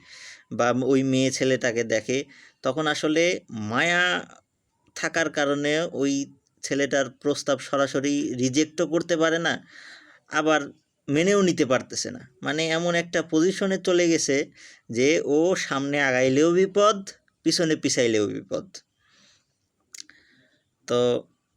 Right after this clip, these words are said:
এরকমটাই দেখা যায় যে ডিভোর্সের মূল কারণ এইগুলা। তো আরও কয়েকটা কারণ আছে। তো প্রথম কারণ হলো ভাই,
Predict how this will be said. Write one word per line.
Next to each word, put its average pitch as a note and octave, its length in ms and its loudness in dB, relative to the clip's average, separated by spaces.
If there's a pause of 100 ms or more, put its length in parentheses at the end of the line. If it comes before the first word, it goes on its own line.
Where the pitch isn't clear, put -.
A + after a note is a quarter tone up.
(420)
এরকমটাই E3+ 680 0
দেখা C3+ 300 0
যায় A#2 200 2
যে A#2 140 -2
ডিভোর্সের A#2+ 560 -2
মূল A#2+ 240 0
কারণ A#2 360 0
এইগুলা। G#2+ 480 -6 (420)
তো - 60 -6
আরও C#3 180 2
কয়েকটা D3+ 380 -2
কারণ C3 300 0
আছে। B2+ 300 0 (1400)
তো A2 280 -2 (200)
প্রথম F#3 320 0
কারণ E3+ 300 0
হলো E3 340 2
ভাই, C3 460 -2